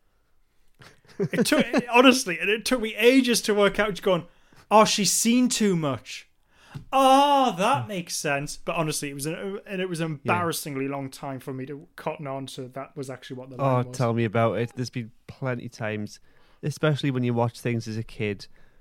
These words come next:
Speaker 2: which you don't understand, but you just accept.
Speaker 1: <laughs>
Speaker 2: And when you mishear them, it's like in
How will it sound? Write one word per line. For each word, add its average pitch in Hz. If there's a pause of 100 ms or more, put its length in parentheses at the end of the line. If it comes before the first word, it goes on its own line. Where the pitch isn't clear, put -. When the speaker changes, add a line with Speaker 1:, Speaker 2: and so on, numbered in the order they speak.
(220)
Speaker 2:
which 120
you 120
don't 123
understand, 113
but -
you 117
just 113
accept. 107 (120)
Speaker 1:
<laughs> - (420)
Speaker 2:
And 131
when 123
you 120
mishear 135
them, 87 (380)
it's -
like 147
in 113